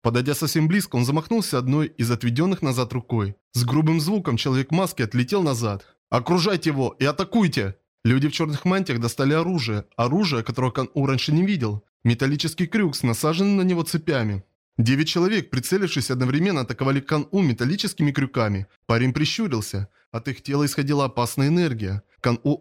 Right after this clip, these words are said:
обнял девушку и, применив силу небес, поднялся высоко в небо. «А как Кан У?» «Не шевелись», спокойно произнёс парень, обращаясь к дёргающейся девушке. Улетев через улицу от опасных людей в масках, Кан У опустился на землю.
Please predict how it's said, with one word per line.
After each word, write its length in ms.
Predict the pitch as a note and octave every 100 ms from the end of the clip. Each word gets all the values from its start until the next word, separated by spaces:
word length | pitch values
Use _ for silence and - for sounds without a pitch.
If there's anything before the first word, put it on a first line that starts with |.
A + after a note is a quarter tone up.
| F#3
обнял 280 | G3 C#3+ A#2+
девушку 520 | B2 F3 B2 - A2
и, 140 | B2+
применив 380 | A#2 C3 D3 C3+
силу 180 | D3+ C3+
небес, 320 | B2+ C#3+ D#3
поднялся 480 | B2 A2+ C3 F3 F#3
высоко 340 | D#3+ D3+ C#3
в 100 | B2+
небо. 340 | B2 G#2+ G2 - _ _ -
«А 260 | G#3+ A3
как 380 | G#3 A#3+ - -
Кан 240 | A#3 G#3+ G3+
У?» 260 | A#3 C#4+ C4+ _
«Не 100 | B2+
шевелись», 560 | C3+ D#3 D#3+ A#2+ G2 - _
спокойно 480 | - - G#2+ E3 F3+
произнёс 400 | B2+ B2+ A#2 B2
парень, 320 | - F#3+ B2
обращаясь 380 | A2+ A#2+ - C3
к 40 | A2+
дёргающейся 520 | C3+ D#3+ - D3+ D3
девушке. 540 | C3 A2 G2+ - G2 - _ -
Улетев 480 | A#2+ C3 G3+ G#3 -
через 320 | C#3 A#2+ C#3+
улицу 300 | G3 C#3+ A#2+
от 80 | A#2+
опасных 360 | C#3 B2+ B2
людей 220 | B2 B2
в 20 | B2+
масках, 400 | D3 - A2+ -
Кан 200 | A2+ -
У 120 | B2
опустился 520 | C#3+ D#3+ D#3 D3+ -
на 120 | D#3 E3+
землю. 440 | G3 D3 G#2+